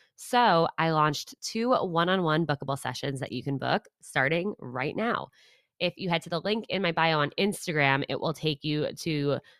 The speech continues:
the menu through Linktree where you can actually select either of the options, or you can go to my Calendly. That link is Calendly, C A L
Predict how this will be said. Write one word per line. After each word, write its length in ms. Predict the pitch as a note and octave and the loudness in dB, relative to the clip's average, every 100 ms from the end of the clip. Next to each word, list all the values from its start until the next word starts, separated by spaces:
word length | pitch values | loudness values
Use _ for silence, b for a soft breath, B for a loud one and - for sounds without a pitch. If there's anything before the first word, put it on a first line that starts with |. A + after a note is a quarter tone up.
| b | b
the 60 | D#3+ | 2
menu 480 | D3+ C#3+ C#3 C#3+ C#3+ | 4 4 2 2 0
through 160 | D3 | 0
Linktree 440 | C#3+ D#3+ - E3 C#3+ | 2 0 0 -2 0
where 120 | C#3+ | 0
you 100 | C#3 | -2
can 140 | D3 | -4
actually 360 | B2+ - - B2+ | -4 -4 -6 -6
select 520 | - E3+ G#3+ G#3+ - B B | -4 0 0 0 -10 B B
either 240 | - F#3 F#3+ | 2 4 2
of 60 | |
the 100 | F#3 | 2
options, 580 | F#3+ F3+ - F3+ E3+ E3 - | 4 4 2 0 2 2 0
or 160 | F3+ E3+ | 2 2
you 160 | D#3+ | 2
can 100 | E3 | -2
go 140 | D3 C#3 | -2 -2
to 60 | |
my 100 | C3+ | -4
Calendly. 640 | C3+ D#3+ E3 D#3 D3+ D3 D3 | -2 2 2 2 0 0 0
That 160 | C#3 | -4
link 200 | - C3+ | -4 -6
is 120 | D3+ - | -8 -10
Calendly, 840 | - E3+ E3+ E3+ D#3 D#3+ D#3 D#3+ b b | -4 0 2 2 2 0 0 -4 b b
C 240 | - F3+ E3+ | -12 -6 -2
A 180 | D3+ D3 | -2 0
L 300 | C#3+ C#3 | 2 2